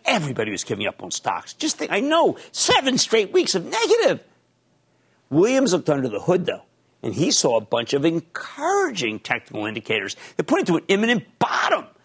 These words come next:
I told you to believe him. Came out here and said it, 'cause I trusted Larry Williams more than I hated the market. Sure enough, stocks immediately caught fire last week while I was out of town. Maybe I should go on vacation more often.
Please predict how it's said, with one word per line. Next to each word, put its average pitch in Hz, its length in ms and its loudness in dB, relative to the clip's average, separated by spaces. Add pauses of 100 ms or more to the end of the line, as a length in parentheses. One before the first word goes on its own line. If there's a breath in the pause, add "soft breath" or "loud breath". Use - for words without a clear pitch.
(200 loud breath)
I - 80 2
told 170 300 2
you 254 100 2
to 233 40 -2
believe 294 320 2
him. 226 180 0 (160)
Came 190 240 0
out 247 140 2
here 269 100 2
and 277 140 2
said 302 260 4
it, 170 100 -2 (240 loud breath)
'cause - 140 -8
I 208 80 4
trusted 226 420 -2
Larry 180 200 4
Williams 165 340 2
more 147 140 0
than 120 120 2
I 123 60 0
hated 117 240 0
the 104 80 -10
market. 127 300 0 (320 loud breath)
Sure 302 160 4
enough, 277 180 2
stocks 214 320 2
immediately 190 280 2
caught 165 260 0
fire 139 180 2
last 131 260 0
week 147 200 -2
while 135 140 4
I - 20 2
was 127 120 0
out 135 120 0
of 127 80 -12
town. 147 200 2
Maybe 160 200 2
I - 20 2
should - 160 -4
go 147 140 2
on 127 40 -4
vacation 120 440 -2
more 156 340 4
often. 208 540 2